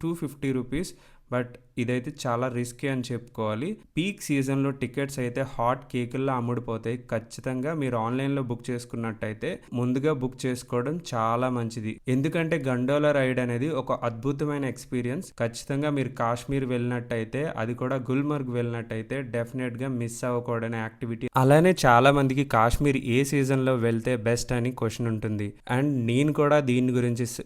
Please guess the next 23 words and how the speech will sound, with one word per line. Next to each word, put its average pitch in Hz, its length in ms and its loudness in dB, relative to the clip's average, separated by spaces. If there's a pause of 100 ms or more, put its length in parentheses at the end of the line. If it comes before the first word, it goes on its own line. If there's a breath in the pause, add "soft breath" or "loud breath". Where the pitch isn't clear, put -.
(120)
రీసెర్చ్ 120 440 -2
చేస్తే 113 260 -2 (100)
తెలిసింది 113 420 -2
ఏంటంటే 107 400 -2 (640 loud breath)
ఎల్లవెల్లలో 120 600 4 (140)
కాశ్మీర్ 123 420 -2 (160)
చాలా 113 440 2
అందంగా 110 420 -2
ఉంటుంది. 104 360 -2 (480 loud breath)
And 143 120 2 (100)
మేమైతే 139 500 0 (140)
డిసెంబర్లో 127 680 0
వెళ్ళాం, 110 300 0 (460 loud breath)
మొత్తం 117 440 -2 (120)
మంచుతో 113 320 -2 (100)
కప్పబడి 110 460 -2
ఉంది. 107 200 -2 (420 loud breath)
నవంబర్ 156 460 4
నుంచి 143 180 -2
ఫిబ్రవరి 117 520 0
వరకు 110 260 -2
అయితే 101 200 -4 (320)
మంచుతో 117 380 -2